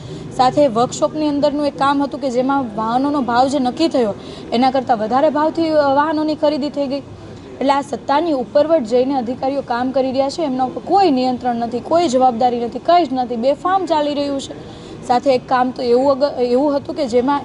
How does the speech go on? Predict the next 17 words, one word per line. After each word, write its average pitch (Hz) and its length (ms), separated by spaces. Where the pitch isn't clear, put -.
એક 302 340
જ 302 160
કામમાં 254 640
બે 339 180
વખત 330 240
બિલ 240 280
બન્યા 220 280
અને 277 100
બે 330 160
વખત 381 320
ચૂકવણા 240 400
થઈ 220 140
ગયા. 202 160
આના 240 160
પાછળ 277 280
કોણ 302 220
જવાબદાર? 269 420